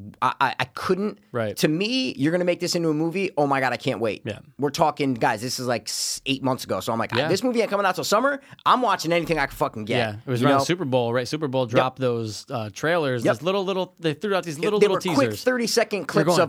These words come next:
Speaker 1: of the stories.
Speaker 2: And I remember Mikey
Speaker 1: Yep.
Speaker 2: texted me going, "Dude, did
Speaker 1: Yep.
Speaker 2: you see that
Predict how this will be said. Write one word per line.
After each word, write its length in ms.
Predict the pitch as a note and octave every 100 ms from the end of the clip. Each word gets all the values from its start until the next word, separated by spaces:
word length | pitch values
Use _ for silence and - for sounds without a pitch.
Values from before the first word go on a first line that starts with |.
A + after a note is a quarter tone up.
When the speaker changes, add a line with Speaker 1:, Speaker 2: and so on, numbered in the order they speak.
| -
Speaker 1:
of 80 | D3+
the 60 | C#3+
stories. 460 | - D3+ F#2+ - -
Speaker 2:
And 60 |
I 20 | C3
remember 140 | C#3+ C3+
Mikey 280 | C#3+ C#3+ D3
Speaker 1:
Yep. 80 | F#3
Speaker 2:
texted 200 | C#3+ C#3+
me 100 | B2+
going, 280 | A#2 G#2 G#2
"Dude, 300 | D3 F#3+ G#2+ - _ _ -
did 80 | -
Speaker 1:
Yep. 100 | F3
Speaker 2:
you 60 |
see 220 | F#3+ - F3
that 240 | E3